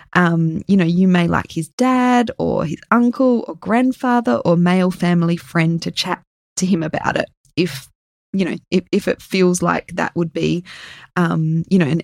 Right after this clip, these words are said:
easier conversation for him to take on board if it was de-, delivered by, by a male. But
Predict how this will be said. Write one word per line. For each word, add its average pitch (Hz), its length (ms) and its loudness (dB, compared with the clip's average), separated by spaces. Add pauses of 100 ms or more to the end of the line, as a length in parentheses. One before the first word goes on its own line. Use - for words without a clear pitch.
easier 170 340 0
conversation 165 800 -4
for 185 140 -6
him 247 460 6
to 175 100 -2
take 165 260 -2
on 156 160 0
board - 320 0
if - 180 -10
it - 60 -2
was 165 160 -2
de-, 151 180 0
delivered 165 680 0
by, - 320 -2 (480)
by 160 160 2
a 180 80 2
male. 180 420 -2
But 190 260 0